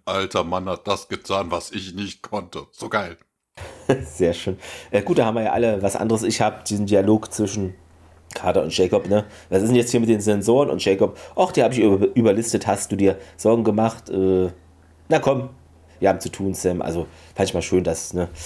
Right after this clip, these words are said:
Speaker 2: diese Umkehrpsychologie der, des Sorgenmachens zwischen Jung und Alt, ne, sonst ist ja immer, ne, älter, ne, egal, ne, ga-, ganz nette Szene, ist jetzt vielleicht nicht witzig, aber muss ja auch nicht witzig sein. Somit kommen wir zum Fazit. Äh, ja,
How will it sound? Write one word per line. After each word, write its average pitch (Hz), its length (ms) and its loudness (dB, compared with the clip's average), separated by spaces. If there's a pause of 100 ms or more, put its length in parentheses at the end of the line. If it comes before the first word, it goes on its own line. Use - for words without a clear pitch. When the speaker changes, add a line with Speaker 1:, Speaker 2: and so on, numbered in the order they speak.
(540)
Speaker 2:
diese 98 180 4
Umkehrpsychologie 110 1700 0
der, 95 220 4
des - 420 -2
Sorgenmachens 95 1300 -2 (200)
zwischen 87 380 -4
Jung 90 180 -2
und 78 160 -4
Alt, - 380 -6
ne, 82 100 -6
sonst 80 200 -8
ist 78 100 -8
ja 82 60 0
immer, 80 120 -6
ne, 82 240 -4
älter, 80 360 -6 (180)
ne, 98 220 0 (240)
egal, 73 340 -2
ne, 151 220 2
ga-, 90 140 0
ganz 87 220 0
nette 85 200 0
Szene, 87 280 0
ist 71 120 -4
jetzt - 100 -14
vielleicht 78 180 -4
nicht 82 160 -10
witzig, 87 240 -8
aber - 140 -4
muss 95 180 0
ja - 80 0
auch - 100 -6
nicht 80 180 -6
witzig 80 260 -10
sein. 78 220 -4 (480)
Somit 120 280 2
kommen 120 200 -2
wir 117 120 4
zum 98 260 -2 (300)
Fazit. 117 540 -2
Äh, 92 360 2 (300)
ja, - 200 0